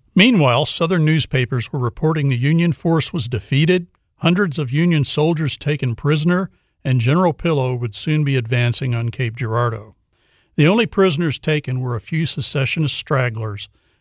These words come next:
and some Southern sympathizers from Thebes, Illinois. The city of Alton continued to serve as a troop and supply transport when needed through the war.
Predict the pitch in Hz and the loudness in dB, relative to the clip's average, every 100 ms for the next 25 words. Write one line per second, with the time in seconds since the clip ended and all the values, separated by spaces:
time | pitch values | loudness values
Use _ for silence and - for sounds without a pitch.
0 | - 127 - 131 - 151 139 120 135 117 | -2 0 0 -2 0 0 0 0 -2 -6
1 | - 135 120 113 107 - 127 - 143 123 | -4 -2 -2 -4 -6 -4 -4 -2 -2 -2
2 | 113 131 120 113 143 120 113 _ _ _ | -2 0 0 2 2 0 -4 _ _ _
3 | _ _ _ _ _ _ - - 214 233 | _ _ _ _ _ _ 0 2 4 4
4 | 214 180 185 196 175 151 131 165 190 170 | 4 4 2 0 -6 -6 -4 -2 -2 -4
5 | 147 165 160 151 131 120 - 165 190 160 | -4 -2 -4 -4 -6 -6 -2 0 0 0
6 | 127 151 - 151 147 - 135 120 - - | 0 -2 0 0 0 -2 -2 -2 -6 -4
7 | 135 - 135 131 165 147 117 120 - 127 | -4 -2 -2 2 2 2 -2 -4 -4 0
8 | 139 175 175 113 | 2 4 4 2